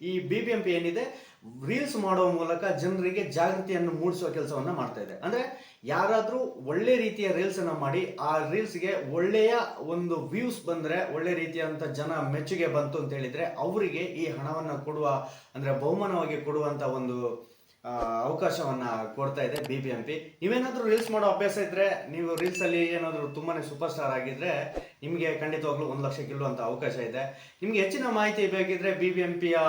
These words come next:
ವೆಬ್ಸೈಟ್ ಏನಿದೆ ಅದ್ರಲ್ಲಿ ಹೋಗಿ ಸಂಪೂರ್ಣದ ಮಾಹಿತಿಯನ್ನ ತಿಳ್ಕೊಬಹುದು.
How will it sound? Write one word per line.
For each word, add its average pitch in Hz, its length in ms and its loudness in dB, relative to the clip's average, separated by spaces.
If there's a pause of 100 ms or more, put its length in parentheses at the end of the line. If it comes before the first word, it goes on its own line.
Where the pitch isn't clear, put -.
(140)
ವೆಬ್ಸೈಟ್ 165 360 0
ಏನಿದೆ 160 300 -2
ಅದ್ರಲ್ಲಿ 147 380 0
ಹೋಗಿ 151 360 -2
ಸಂಪೂರ್ಣದ 139 400 -6
ಮಾಹಿತಿಯನ್ನ 127 500 -4
ತಿಳ್ಕೊಬಹುದು. 98 720 -6